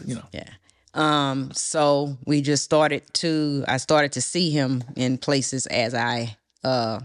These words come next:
Speaker 2: went to Zydeco dances. And so, uh, one night here, one Sunday evening here in Lake Charles, Louisiana, uh, my, my sisters and my, uh, friend, we went to their gig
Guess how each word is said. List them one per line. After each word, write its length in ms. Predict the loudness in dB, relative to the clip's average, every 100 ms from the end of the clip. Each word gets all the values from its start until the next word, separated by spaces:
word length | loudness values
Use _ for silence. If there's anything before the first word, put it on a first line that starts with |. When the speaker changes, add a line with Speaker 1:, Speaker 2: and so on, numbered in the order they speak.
| -10 -2
Speaker 2:
went 240 | 0 0
to 100 | -2
Zydeco 500 | -2 0 0 -2 -4
dances. 500 | -4 -4 -4 -6 -8
And 280 | -8 -8 -10 -16 -20 -20 _
so, 480 | -10 -4 0 0 0 -2
uh, 200 | 0 0
one 260 | 0 0 2
night 400 | 2 0 -2 -8 _ -10
here, 480 | -4 0 0 0 -2
one 420 | -2 -2 0 -2
Sunday 680 | -2 0 0 2 0 -2 -4
evening 480 | 0 0 0 0 -2
here 560 | -4 -2 -2 -2 -4 -8 _ _ _ -4
in 180 | 0
Lake 200 | 0 0
Charles, 440 | 0 0 0 -2 -4
Louisiana, 800 | -4 -2 -2 0 -2 -4 -6 -8
uh, 400 | -6 -4 -4 -6 -8
my, 280 | -6 -6 -8 -8
my 180 | -6 -6
sisters 560 | -4 -6 -4 -4 -4
and 180 | -4 -4
my, 320 | -4 -6 -6 -10 -8
uh, 340 | -6 -6 -10
friend, 560 | -8 -2 0 0 -2 -6 -18 -20 -20 _
we 240 | -2 0 2
went 320 | 0 -2 -4
to 380 | -6 -4 -4 -2
their 260 | -2 -2
gig 540 | -2 -2 0 -2 -4